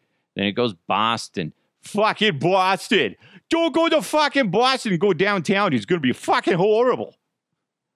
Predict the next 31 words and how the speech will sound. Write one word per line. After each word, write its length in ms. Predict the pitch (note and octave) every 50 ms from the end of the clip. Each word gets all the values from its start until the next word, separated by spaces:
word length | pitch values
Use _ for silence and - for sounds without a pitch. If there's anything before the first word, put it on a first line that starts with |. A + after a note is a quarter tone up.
| _ _ _ _ _ _ _ -
Isn't 60 | - F#3+
that 180 | G3+ F#3+ E3+
right, 260 | D#3+ D#3 D#3 F3 F3+
Tommy? 460 | - - G3 E3+ C#3+ A2 G2+ - F3 - _ _ _ _ _ _ _ _ - -
Tommy, 560 | G4 F#4 D#4+ D#4+ E4 D#4+ D4 A#3+ B3 - _ _ _ -
what 360 | F4 G4+ - D4 D4 C#4+ C#4
the 120 | - C4+
fuck? 460 | A3+ - D#4 D4+ D#4 C#4+ B3 - - _ _ _ _ _ _
Where's 200 | - C4+ C4 -
Paulie? 560 | - - C4 C4+ C4+ C#4+ D4 B3+ E3+ - - _ _ _ _ _ _ _ _ _ _ -
What? 320 | A3 A#3+ C#4 D4 C#4+ D4 _ _ _ _ -
<laughs> 400 | B3+ C4 B3 - C4 C4 G#3 - - _ _ _ _ _ _ _ _ _ _ - - - - - - _ _ _ _ _ _ _ _ _ _ _ _ _ _ _ _ _ F#2 _ - F#2+ G#2+ G#2
That's 240 | G#2 A2 G#2 - -
my 140 | G#2+ G#2
Boston 480 | G2 F2+ - F2+ F#2+ F#2 - - G2 F#2
accent. 340 | D#2+ E2 - - - - - _
You're 160 | - A#2+ B2 B2
welcome 420 | A2+ A#2 B2+ D3 - - - - - _ _ _ _ _ -
to 120 | G#2+ -
anybody 400 | A#2+ A2+ A2 G#2 G2+ G2+ G2+ G2
from 220 | F2 - A2 G#2 G2+
the, 340 | F#2+ F#2+ F2+ D#2+ D#2+ C2 - _ - D2+
uh, 340 | F#2 F#2 F2+ - - - C#3 -
<laughs> 60 | -
New 240 | G#2+ A#2+ A#2 G#2+ G#2+
England 320 | A2+ B2+ A2+ A2+ G2 F2+
area. 380 | E2+ E2 D2+ C#2 A1 G#1 - - _ _ _ _ _ _ _ _ _ _ _ _ -
Yeah, 160 | G#2 A2 G#2+
number 240 | G#2+ B2 C3 B2 B2
four 280 | - - A#2+ B2 B2
is 120 | A#2+ G2+